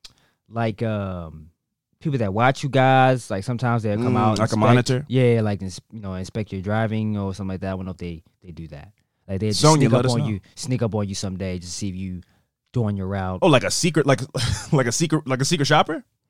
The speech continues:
Speaker 1: No, no, no. But 'cause at our job we have, sometimes our, our supervisors will come out to make sure we're doing what we're supposed to do on
Speaker 2: Right.
Speaker 1: the street.
Speaker 2: Same thing
Speaker 1: I'm
Speaker 2: with
Speaker 1: saying,
Speaker 2: teachers.
Speaker 1: for, I'm, yeah, for them, I'm,
Speaker 2: Mm-hmm.
Speaker 1: I wonder if they come out just to make sure they
Speaker 2: Just ride the
Speaker 1: they got
Speaker 2: route
Speaker 1: they,
Speaker 2: with 'em?
Speaker 1: th-, yeah, behind 'em, but don't know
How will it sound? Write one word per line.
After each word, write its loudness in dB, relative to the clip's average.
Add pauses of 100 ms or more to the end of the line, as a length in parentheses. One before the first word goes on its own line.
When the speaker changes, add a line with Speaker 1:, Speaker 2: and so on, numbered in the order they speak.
(200)
Speaker 1:
No, 2
no, 6
no. 4
But 2 (120)
'cause 2
at 8
our 8
job 6
we 4
have, 2 (920)
sometimes 4
our, 6
our 6
supervisors 0
will -6
come -4
out -4 (260)
to -10
make -4
sure -6
we're -6
doing -4
what -6
we're -6
supposed -8
to -16
do -6
on -8
Speaker 2:
Right. 6
Speaker 1:
the 2
street. -8 (120)
Speaker 2:
Same -2
thing -2
Speaker 1:
I'm 2
Speaker 2:
with 2
Speaker 1:
saying, 4
Speaker 2:
teachers. -4 (160)
Speaker 1:
for, -2
I'm, 2
yeah, 8
for 2
them, 8
I'm, 8
Speaker 2:
Mm-hmm. 4
Speaker 1:
I 4
wonder 4
if 2
they 2
come 4
out 8
just -4
to 2
make 4
sure 2
they 2
Speaker 2:
Just -2
ride 8
the 6
Speaker 1:
they 8
got 10
Speaker 2:
route 8
Speaker 1:
they, 8
Speaker 2:
with 8
'em? 0
Speaker 1:
th-, -6
yeah, 8
behind 6
'em, 4
but 2
don't 10
know 8